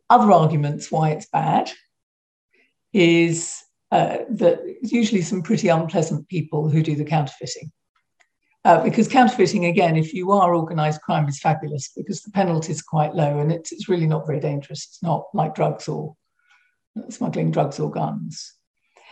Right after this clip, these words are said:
So the brands would, would get very, very worked up, uh, about saying,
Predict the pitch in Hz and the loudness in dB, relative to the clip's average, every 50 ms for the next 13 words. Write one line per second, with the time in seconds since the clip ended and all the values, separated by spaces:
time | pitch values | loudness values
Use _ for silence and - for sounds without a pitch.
0 | - - - _ _ - - - - 262 233 226 220 214 208 208 214 196 - - | -20 -20 -20 _ _ -12 -10 0 6 8 10 10 10 10 10 10 8 6 2 -2
1 | - - _ _ _ _ _ _ _ _ _ _ _ - 208 - 165 - 262 262 | -8 -16 _ _ _ _ _ _ _ _ _ _ _ -8 -6 -2 4 6 6 8
2 | 240 202 190 165 - - 185 175 160 160 - - 208 208 156 185 175 - - - | 8 6 4 0 0 0 0 0 0 -2 -4 -4 -4 0 4 4 4 4 2 2
3 | - 185 185 185 185 185 180 156 - - 180 185 180 180 165 151 151 143 147 - | 2 4 4 4 2 0 -2 -2 2 4 4 4 4 2 2 0 0 0 0 -4
4 | - - 160 156 - - - - _ _ _ _ _ _ _ _ _ _ _ _ | -4 -4 -4 -4 -4 -6 -10 -14 _ _ _ _ _ _ _ _ _ _ _ _
5 | _ _ _ _ _ _ _ _ - - - - - - - - - 190 165 - | _ _ _ _ _ _ _ _ 0 0 0 2 0 -2 -4 0 2 2 4 6
6 | 175 160 156 156 160 - - - - - - _ _ _ _ _ _ _ _ _ | 6 8 8 6 4 2 -2 -6 -14 -16 -18 _ _ _ _ _ _ _ _ _
7 | - - - - 190 160 151 147 147 147 147 147 147 143 135 | -18 -14 0 2 4 4 4 4 2 0 -2 -2 -2 -4 -6